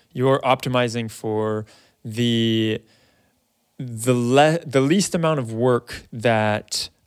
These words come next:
uh, the least amount of repetitive kind of busy work, I guess we could call it, to be done by the employees so that it can open them up to do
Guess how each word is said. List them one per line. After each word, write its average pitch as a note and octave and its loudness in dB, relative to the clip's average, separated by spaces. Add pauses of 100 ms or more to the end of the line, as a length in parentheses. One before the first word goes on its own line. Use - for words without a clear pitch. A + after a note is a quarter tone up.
(340)
uh, A2 -6
the A#2+ -8
least D3+ -2
amount D3+ 0
of A2 -6
repetitive A#2+ -2
kind A2 -8
of G#2 -12 (260)
busy C3 4
work, - -2 (140)
I B2+ -6
guess A#2 -2
we B2 -4
could A2 -10
call G#2+ -2
it, - -8 (580)
to - 0
be A#2+ 2
done A#2 2
by A2 2
the G#2+ -4
employees A2 0
so - -2
that G#2+ -2
it A#2 -6
can A2+ -6
open A#2 -2
them A2+ -4
up A2 -4
to - -10
do A2 -6